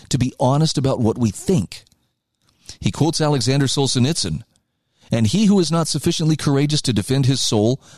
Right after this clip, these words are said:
don't let him be proud of his progressive views. Don't let him boast that he is an academician or a people's artist, a s-, distinguished figure or a general. Let him say to himself, 'I am a part of the herd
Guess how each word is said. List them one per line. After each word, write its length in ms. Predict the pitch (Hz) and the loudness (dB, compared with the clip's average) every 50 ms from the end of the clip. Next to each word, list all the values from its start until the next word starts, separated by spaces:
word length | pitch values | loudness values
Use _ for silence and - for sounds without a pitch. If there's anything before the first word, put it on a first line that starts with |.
| - _ | -8 _
don't 160 | - 277 269 202 | -2 -2 0 2
let 140 | 190 175 | 2 2
him 100 | 151 151 | 2 2
be 100 | 131 120 | 2 0
proud 520 | - - - - 120 101 101 101 104 127 139 | 0 -2 -4 -2 -2 0 0 0 0 0 0
of 100 | 127 107 | 0 0
his 120 | 104 92 | -2 -2
progressive 520 | - - 107 92 101 98 95 - - 101 90 | -2 -2 -2 0 0 -2 -2 -2 -2 -4 -2
views. 420 | - 90 90 85 107 160 - - - _ _ _ _ _ _ _ _ _ - | 0 0 0 2 0 0 -2 -6 -8 _ _ _ _ _ _ _ _ _ -2
Don't 140 | 214 240 185 | 0 2 2
let 120 | 170 165 | 2 2
him 120 | 156 123 | 2 2
boast 320 | 92 - 120 120 143 - - | 2 2 0 0 0 0 -2
that 100 | 123 117 | -2 0
he 120 | 131 143 | 2 2
is 80 | 131 127 | 2 2
an 80 | 120 | 0
academician 760 | 73 110 117 - 127 107 - 110 110 123 135 - - 151 165 160 | 0 0 0 0 -2 0 2 2 2 2 2 0 0 0 0 2
or 200 | 90 90 - - - - - - - | 0 0 -2 -4 -10 -16 -14 -6 -6
a 80 | - | -4
people's 380 | - - - 156 - 151 135 - | -2 0 0 0 0 0 -2 -2
artist, 440 | - 110 120 131 147 160 160 - - | 0 0 0 2 0 0 -2 -2 -2
a 60 | 80 | -4
s-, 100 | 78 - | -4 -4
distinguished 640 | - - 127 110 - - - 147 156 143 143 - - | -6 -6 -6 -4 -4 -2 0 0 0 0 0 -2 -4
figure 460 | - - - 147 135 131 131 151 170 | -6 -4 -4 -4 -2 0 0 2 2
or 160 | 127 123 110 | 2 2 0
a 60 | 90 | 0
general. 520 | 82 - 107 101 107 110 117 165 190 - _ _ _ _ _ _ _ _ _ _ _ _ _ _ | -2 -2 -2 0 0 2 2 0 -2 -4 _ _ _ _ _ _ _ _ _ _ _ _ _ _
Let 240 | - 98 127 196 214 | 0 2 2 2 2
him 160 | - 214 196 | 2 2 2
say 240 | - - - 156 156 | 2 2 2 0 2
to 140 | 139 151 147 | 4 4 2
himself, 380 | 135 120 - - 127 120 117 - - | 2 2 2 0 0 0 -2 -2 -2
'I 140 | 117 139 160 | -2 0 2
am 80 | 156 | 0
a 120 | 127 - - | 0 0 0
part 160 | 131 135 147 156 | 0 0 0 0
of 80 | 143 | 0
the 80 | 143 123 | -2 -2
herd 360 | - 120 113 117 113 120 | 0 0 2 2 2 0